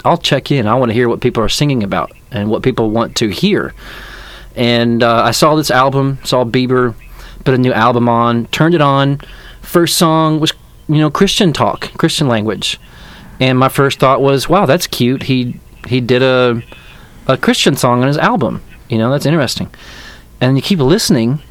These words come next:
it's just song after song after song of, uh, of explicit,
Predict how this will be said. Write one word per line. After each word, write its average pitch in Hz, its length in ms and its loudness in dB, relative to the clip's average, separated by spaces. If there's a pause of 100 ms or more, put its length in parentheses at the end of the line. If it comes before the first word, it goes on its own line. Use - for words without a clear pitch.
(460)
it's - 140 0
just - 160 0
song 151 420 2
after 135 180 -2
song 135 300 0
after 110 160 -6
song 110 500 -4 (760)
of, 107 720 0 (840)
uh, 107 200 -2 (280)
of 110 140 -2
explicit, 139 760 -2